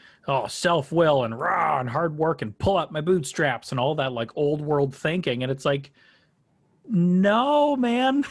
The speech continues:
<laughs> it's no, no, no. Like that, if d-, if you go down that path,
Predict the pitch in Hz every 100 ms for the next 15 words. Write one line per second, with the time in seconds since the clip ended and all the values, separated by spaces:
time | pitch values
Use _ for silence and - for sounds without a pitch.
0 | - - - - 240 302 - - - -
1 | - - 196 233 269 262 269 285 285 226
2 | 147 170 180 196 190 190 _ - - -
3 | - 180 190 156 196 214 214 214 170 247
4 | 170 196 226 180 190 220 185 165 160 233
5 | 247 190 226